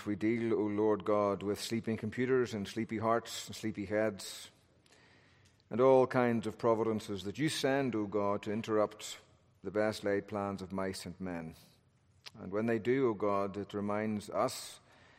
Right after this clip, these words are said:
that you are God and we are not. As we pray this evening, O Lord God, in, um, your great mercy and grace, you would send your Holy Spirit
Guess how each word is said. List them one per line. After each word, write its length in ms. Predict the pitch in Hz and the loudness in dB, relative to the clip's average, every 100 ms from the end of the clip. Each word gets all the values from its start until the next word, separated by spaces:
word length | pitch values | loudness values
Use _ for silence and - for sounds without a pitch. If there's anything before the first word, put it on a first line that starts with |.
| - - _ _ _ _ _ | -20 -20 _ _ _ _ _
that 280 | - 113 98 | 2 4 6
you 180 | 135 160 | 10 12
are 140 | 131 | 12
God 400 | 110 110 110 120 | 10 6 8 6
and 160 | 113 107 | 4 4
we 160 | 120 | 4
are 160 | 123 113 | 4 4
not. 320 | 107 92 - - - - _ _ _ _ _ - - - _ - | 2 -2 -4 -14 -20 -20 _ _ _ _ _ -20 -20 -20 _ -14
As 80 | 101 | -6
we 80 | 113 | 0
pray 200 | 143 156 | 6 6
this 180 | 147 151 | 6 2
evening, 340 | 147 147 131 | 2 2 2
O 40 | |
Lord 300 | 117 113 107 | 2 2 2
God, 440 | 95 110 104 98 87 98 | 2 2 2 0 -6 -6
in, 520 | 101 107 107 104 95 - - - - _ _ _ - _ _ _ 95 | -4 -2 -2 -2 -6 -10 -20 -20 -20 _ _ _ -20 _ _ _ -2
um, 600 | 95 95 95 95 90 87 95 - _ _ _ _ _ - | 2 2 0 -2 -4 -8 -16 -20 _ _ _ _ _ -8
your 220 | 104 123 | 0 2
great 280 | 120 135 143 | 4 4 4
mercy 460 | 120 120 120 127 113 | 2 2 2 0 0
and 160 | 104 | -2
grace, 560 | 92 95 92 - - - | -2 -2 -2 -4 -10 -8
you 80 | 104 | -6
would 140 | 107 | -6
send 320 | - 110 110 | -4 -2 -2
your 140 | 107 101 | -2 -2
Holy 220 | 101 98 | -4 -6
Spirit 540 | - 98 95 98 - | -6 -2 -2 -4 -10